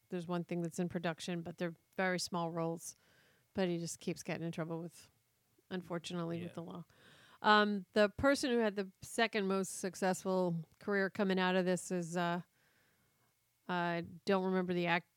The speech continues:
Speaker 1: the actor's name, the kid actor, but it's the kid who ends up being the Shermanator.
Speaker 2: Oh.
Speaker 1: Um,
Speaker 2: In the apple pie movies?
Speaker 1: In the apple <laughs> pie movies.
Speaker 2: <laughs>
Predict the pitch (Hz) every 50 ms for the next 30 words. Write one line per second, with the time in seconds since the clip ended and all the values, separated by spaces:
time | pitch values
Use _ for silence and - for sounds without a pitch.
0 | _ _ - 180 175 170 170 185 - - 208 202 185 202 208 208 202 190 175 -
1 | - 185 185 185 180 - - 185 180 185 170 - - 180 - - 190 185 170 165
2 | - - - 175 175 180 180 175 185 180 165 - 170 175 175 170 165 - 185 165
3 | 160 156 156 160 160 151 - - _ _ _ _ - _ _ _ _ _ _ _
4 | _ - 160 160 156 143 131 117 - - - - _ _ - 196 185 190 180 170
5 | 165 160 165 151 - _ - - 151 139 139 135 143 147 - 139 - 165 165 160
6 | 160 170 175 175 185 185 - - _ _ _ _ - - 214 226 240 240 226 -
7 | 202 254 - - - - - 294 - 277 302 - 320 294 - - 330 - - 349
8 | - - - - - 349 381 - - 453 - 190 - - - - - - - 277
9 | 330